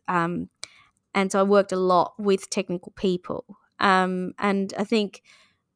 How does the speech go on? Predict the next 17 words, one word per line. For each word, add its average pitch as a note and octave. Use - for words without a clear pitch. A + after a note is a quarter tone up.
having A#3
the G#3+
ability G3
to -
sort F#3+
of, F#3
um, F3+
sort G#3
of F#3+
write, F#3
write G3
up, F#3+
not C#4
workflows, G3+
but -
sort A3
of G3